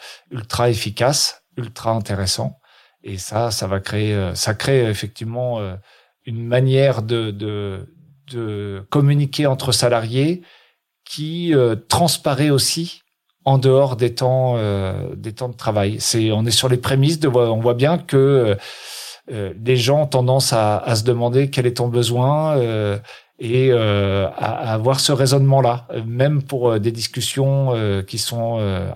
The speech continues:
un petit peu, euh, voilà, en dehors de, en dehors de réunions. Donc ça, ça, c'est des choses très intéressantes. Je sais pas si tout le monde est comme ça, hein, parce que moi, je vois ça que de ma lorgnette et, euh,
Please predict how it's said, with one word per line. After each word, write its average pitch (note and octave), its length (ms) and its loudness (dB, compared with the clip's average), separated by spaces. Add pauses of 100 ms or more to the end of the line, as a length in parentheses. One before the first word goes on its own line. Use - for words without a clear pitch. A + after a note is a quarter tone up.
un A2+ 80 -6
petit G#2+ 220 -14
peu, - 160 -8
euh, A2 520 -4 (400)
voilà, F2 200 -10
en A#2 100 -10
dehors G#2+ 320 -8
de, F#2+ 380 -10 (340)
en A2 140 -10
dehors A#2 240 0
de A#2 80 -2
réunions. A2 460 0 (520)
Donc G#2+ 160 -10
ça, D#3 260 2
ça, D#3+ 200 0
c'est D#3+ 140 -2
des B2 80 0
choses C#3 240 -2
très C#3 200 0
intéressantes. C3+ 720 -2 (640)
Je - 140 -14
sais - 160 -6
pas G2 100 -4
si - 160 -4
tout A2 140 -8
le G#2 40 0
monde G#2+ 160 -4
est G#2 60 -4
comme G#2+ 160 0
ça, D3 160 2
hein, B2+ 140 2
parce G#2+ 140 -4
que A2+ 100 -8
moi, G#2+ 160 0
je G#2 80 -4
vois G#2 140 -2
ça A#2+ 180 -2
que A#2+ 160 -4
de G#2 80 -4
ma A2 160 0
lorgnette A#2 560 0
et, G#2+ 200 -4
euh, F#2 260 0